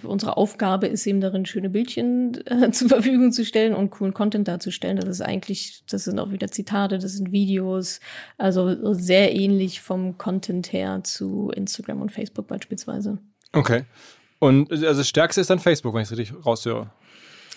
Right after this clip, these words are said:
Speaker 1: Ähm, das Stärkste ist Facebook, ja, wobei da die Reichweite ja mittlerweile auch immer weiter sinkt. Also reichweitentechnisch würde ich sagen, ist Instagram jetzt immer,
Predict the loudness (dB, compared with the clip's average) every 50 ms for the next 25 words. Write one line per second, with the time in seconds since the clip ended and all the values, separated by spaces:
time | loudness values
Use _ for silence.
0 | -18 -18 -18 -20 -20 -20 _ _ _ _ 2 6 8 8 10 10 10 10 10 8
1 | 6 4 2 0 0 0 -2 -2 2 2 2 4 2 0 -2 -4 -4 -2 0 2
2 | 2 2 2 0 -2 -2 -4 -8 -12 -16 -16 -14 -10 -10 -8 -8 -8 -8 -6 -4
3 | 0 2 4 4 4 4 2 0 -4 -4 0 0 0 0 -2 -8 -14 -12 -10 -10
4 | -10 -10 -10 -12 -14 -8 -2 2 4 4 4 4 4 4 4 4 4 2 2 0
5 | 2 2 2 4 4 4 2 2 0 -2 -2 0 0 0 0 0 0 -2 -2 0
6 | 0 0 2 2 2 2 0 -2 -4 -6 -8 -8 -10 -12 -14 -16 -16 -10 -6 -4
7 | -2 -2 -2 -2 -2 -2 -2 -2 -2 -2 -2 -4 -4 -4 -4 -2 0 2 2 2
8 | 0 0 0 0 -2 0 2 2 4 4 4 4 2 0 -2 0 2 4 4 4
9 | 4 2 0 0 0 -2 -2 -2 -2 0 -2 -2 -2 -4 -4 -4 -4 -2 -2 0
10 | 0 0 0 0 -2 -2 0 0 0 0 0 0 0 2 2 2 2 0 0 0
11 | 0 0 0 0 -2 -4